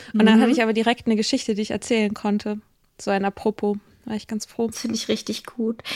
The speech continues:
Speaker 2: Ich finde es immer richtig toll, wenn Leute sich bewusst Mühe geben, dass andere sich nicht schämen müssen.
Speaker 1: Mhm.
Speaker 2: Ich finde das immer, es ist ja auch so ein bisschen eine gewisse Kunst, dass man irgendwie das schafft, der anderen Person so ein gutes Gefühl zu geben, dass sie jetzt nicht mehr denkt, sie wäre total der Trottel.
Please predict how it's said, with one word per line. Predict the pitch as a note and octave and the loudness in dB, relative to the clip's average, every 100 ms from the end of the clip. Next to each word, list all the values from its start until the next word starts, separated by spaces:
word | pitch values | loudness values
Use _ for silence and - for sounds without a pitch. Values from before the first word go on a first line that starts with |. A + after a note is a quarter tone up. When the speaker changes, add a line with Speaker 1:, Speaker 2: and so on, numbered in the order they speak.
| - | -6
Speaker 2:
Ich | A#3 - | -6 0
finde | C#4 | 2
es | C4 | 2
immer | A#3+ A#3+ A#3 | 4 2 2
richtig | A#3+ B3 A#3 | 0 0 -4
toll, | - - A3 A3 G#3+ B3 - _ _ _ _ _ _ - | -4 2 4 4 4 0 -2 _ _ _ _ _ _ 0
wenn | G#3+ | 2
Leute | G3+ G3+ G#3+ B3+ - A#3+ B3 | 4 4 6 2 2 2 4
sich | A3+ - | 2 0
bewusst | A3+ G3 A#3+ D#4 - - | -2 2 4 2 -2 2
Mühe | B3 B3+ | 6 6
geben, | G3+ G#3+ G#3+ A3+ B3+ | 4 2 4 4 4
dass | - | 2
andere | - A#3 A#3 | 2 4 4
sich | G#3+ | 4
nicht | A3 - | 2 0
schämen | - G3 F#3+ | 2 2 2
müssen. | F3+ F#3+ - F#3 - - - - - | 0 -2 0 0 -2 -18 -20 -20 -10
Speaker 1:
Mhm. | B3 A3+ A#3+ | -4 -4 -2
Speaker 2:
Ich | A#3+ | 2
finde | C#4 B3 | 4 4
das | B3 | 4
immer, | G#3+ A#3 A#3 G#3 - _ _ - | 4 6 6 2 -2 _ _ -8
es | A#3+ | 2
ist | B3+ | 4
ja | C4+ | 4
auch | A#3+ | 4
so | - | 4
ein | |
bisschen | A#3+ - A#3 | 2 4 4
eine | |
gewisse | F#3+ G#3 A3+ A3 A3 - | 4 4 4 2 0 -4
Kunst, | - A#3+ C4+ A#4+ - - - - | 4 6 6 4 -4 -10 -12 2
dass | B3 - | 2 4
man | B3+ | 4
irgendwie | A3+ A#3 A3+ | 4 4 4
das | G#3+ | 4
schafft, | A#3+ C4 - | 2 2 2
der | - | 2
anderen | A3 B3 | 4 4
Person | C4 A#3 A#3 | 4 4 6
so | A#3 | 6
ein | C#4 | 4
gutes | B3+ A#3 - | 4 -2 -4
Gefühl | A3+ C4 | 2 4
zu | C4+ G#3 | 4 4
geben, | G#3+ | 2
dass | G#3+ G#3 | 2 2
sie | |
jetzt | G#3 B3 | 2 2
nicht | C4+ | 2
mehr | G#3 | 2
denkt, | G#3 G3+ | 2 2
sie | G3+ | 2
wäre | G3+ | 0
total | - G#3+ | 2 2
der | G#3 | 2
Trottel. | G#3 G#3+ - A#3 | 2 -2 2 2